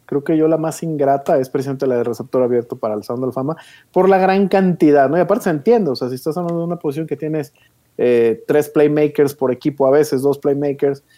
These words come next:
eh, realmente se, se, se torna imposible, y tampoco es como que en una sola selección, en una sola clase van a poner a tres receptores abiertos, ¿no?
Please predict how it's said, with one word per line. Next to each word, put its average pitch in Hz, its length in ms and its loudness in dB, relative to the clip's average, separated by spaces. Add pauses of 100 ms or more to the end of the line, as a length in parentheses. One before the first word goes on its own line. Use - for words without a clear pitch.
(320)
eh, 120 180 -6
realmente 147 540 -2
se, 117 260 -4
se, 120 300 -4
se 113 160 -8
torna 143 300 0
imposible, 147 720 0
y 190 140 0
tampoco 180 420 0
es 180 80 -2
como 175 160 -2
que 151 100 -4
en 151 60 -2
una 160 160 -2
sola 135 1000 4
selección, 139 720 -2
en 151 80 -4
una 139 140 -4
sola 139 280 -2
clase 139 260 -2
van 131 140 -4
a 123 40 -6
poner 123 200 -6
a 123 40 -4
tres 127 200 -4
receptores 117 520 -8
abiertos, 107 500 -6
¿no? 117 140 -12